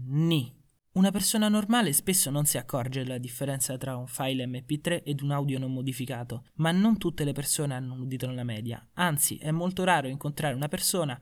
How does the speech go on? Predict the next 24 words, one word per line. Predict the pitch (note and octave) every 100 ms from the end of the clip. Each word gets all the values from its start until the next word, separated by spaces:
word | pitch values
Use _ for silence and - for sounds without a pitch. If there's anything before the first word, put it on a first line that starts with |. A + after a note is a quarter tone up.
| -
che | F3
con | D#3+ E3
il | D#3
giusto | D3+ F#3+ F#3+
impianto | D3+ D3+ D#3+ D#3
audio | E3+ E3+ C#3+
non | C#3+
sappia | D#3 - F#3 D3+
riconoscere | D3 D#3 D#3+ D#3 D3
la | C#3+
differenza | D3 - F#3 F3 - C#3+
fra | C#3+ C3+
un | C3+
file | - D#3 C3+ C3
M | D3
P | D3+ F3+
tre | - D#3 -
e | - F#3
un | E3+
file | D#3 F3+ D3+ C#3+ C#3+ -
registrato | D#3+ D#3 D3+ - E3 D#3
ad | D3
alta | C#3 C#3+
fedeltà. | C#3+ C3 B2+ - A#2